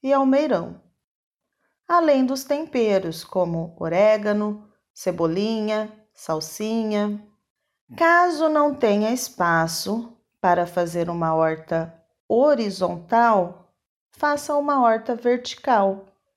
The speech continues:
Aproveite as paredes da sua varanda e dê vida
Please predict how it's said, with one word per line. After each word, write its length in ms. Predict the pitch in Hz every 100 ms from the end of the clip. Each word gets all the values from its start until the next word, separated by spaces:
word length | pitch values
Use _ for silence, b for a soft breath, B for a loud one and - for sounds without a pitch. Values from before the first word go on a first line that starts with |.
| _ _ _ _ _ _ _ -
Aproveite 1200 | 285 311 339 349 226 202 233 311 302 - 175 156 - -
as 220 | 202 -
paredes 580 | - 214 196 190 196 196
da 120 | 175
sua 360 | 175 175 170
varanda 800 | 165 165 156 180 233 208 160 165 _ _ _ _ -
e 80 | 277
dê 180 | 311
vida 800 | 285 202 226 294 240 180 165 165